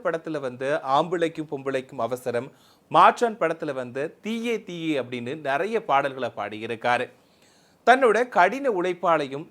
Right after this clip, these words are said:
திறமையாலையும் தனக்கென ஒரு இடத்தை பிடிச்சிருந்தாலுமே சத்யனை பத்தி பெரிய அளவுல யாருமே கண்டுக்கலன்னு தான் சொல்லணும். சொல்லப்போனா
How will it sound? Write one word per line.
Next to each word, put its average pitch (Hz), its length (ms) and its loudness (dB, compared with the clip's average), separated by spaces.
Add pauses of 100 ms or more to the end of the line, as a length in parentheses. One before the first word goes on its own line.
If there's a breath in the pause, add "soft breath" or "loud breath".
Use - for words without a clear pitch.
(100)
திறமையாலையும் 160 840 -2 (120)
தனக்கென 131 360 -4 (520 soft breath)
ஒரு 175 120 4 (120)
இடத்தை 247 300 2 (120)
பிடிச்சிருந்தாலுமே 151 880 0 (500 soft breath)
சத்யனை 165 540 0
பத்தி 160 220 -8 (180)
பெரிய 247 320 4
அளவுல 135 340 -2 (140)
யாருமே 139 400 2 (160)
கண்டுக்கலன்னு 160 760 -4
தான் 147 220 -4
சொல்லணும். 113 360 -6 (680 soft breath)
சொல்லப்போனா 220 520 4